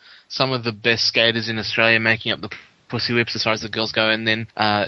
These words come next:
girls versus boys, the Mustachio Nuts, uh,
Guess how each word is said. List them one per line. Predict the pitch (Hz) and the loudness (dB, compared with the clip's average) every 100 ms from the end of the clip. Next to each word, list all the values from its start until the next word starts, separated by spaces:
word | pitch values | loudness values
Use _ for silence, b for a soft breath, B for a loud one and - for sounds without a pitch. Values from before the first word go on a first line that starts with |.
| 110 | 0
girls | 131 123 | 2 4
versus | 117 113 110 | 2 0 -2
boys, | 101 110 110 | -2 -2 -2
the | 107 | -4
Mustachio | 107 - 110 113 - 110 | -8 -2 0 2 0 -2
Nuts, | 101 104 - - - - - - | -4 -6 -8 -2 0 0 -4 -8
uh, | 101 | -8